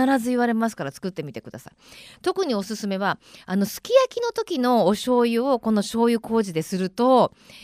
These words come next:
ものすごく、あの、安いお肉も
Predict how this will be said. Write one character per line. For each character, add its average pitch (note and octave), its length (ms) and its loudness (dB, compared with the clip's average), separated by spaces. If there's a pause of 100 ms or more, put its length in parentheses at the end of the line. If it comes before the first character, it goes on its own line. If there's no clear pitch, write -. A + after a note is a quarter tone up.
(240)
も C4+ 140 0
の F#4+ 120 0
す - 160 -8
ご - 380 -10
く、 F#4 120 2
あ D4+ 120 2
の、 A3+ 320 2
安 B3 360 -4
い D4 80 -4
お D4 100 -4
肉 C#4+ 260 -10
も A#3+ 440 0